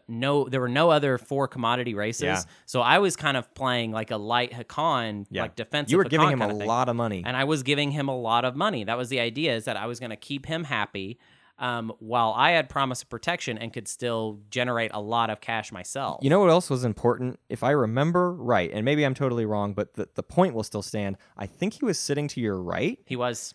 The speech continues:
Speaker 2: And that is a big deal.
Speaker 1: Right.
Speaker 2: Uh, you, if you can, if we're gonna really make a priority list of, like, who you need to be best friends with, the person sitting immediately to your right is the biggest one, because they're the ones sitting in front of you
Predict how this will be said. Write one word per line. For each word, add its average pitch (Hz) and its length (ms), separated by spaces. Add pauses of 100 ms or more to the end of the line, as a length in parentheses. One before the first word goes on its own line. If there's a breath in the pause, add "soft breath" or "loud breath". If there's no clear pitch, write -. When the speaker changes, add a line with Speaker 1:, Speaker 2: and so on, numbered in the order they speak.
Speaker 2:
And 110 220
that 135 180
is 110 160
a 107 120
big 101 300
deal. 92 340 (120)
Speaker 1:
Right. 120 260
Speaker 2:
Uh, 110 100
you, 147 420 (160)
if 127 160
you 160 100
can, 147 280 (180)
if 127 120
we're 175 100
gonna 196 200
really 160 300
make 143 180
a 117 80
priority 127 500
list 107 280
of, 98 80
like, 92 100
who 147 300
you 143 160
need 123 140
to 117 60
be 110 120
best 107 320
friends 107 320
with, 139 240 (480 soft breath)
the 110 100
person 165 460
sitting 139 340
immediately 117 400
to 117 100
your 110 140
right 92 240
is 98 140
the 101 100
biggest 95 320
one, 92 200
because 95 260
they're 180 160
the 190 40
ones 127 400
sitting 135 460
in 104 100
front 131 280
of 110 120
you 101 360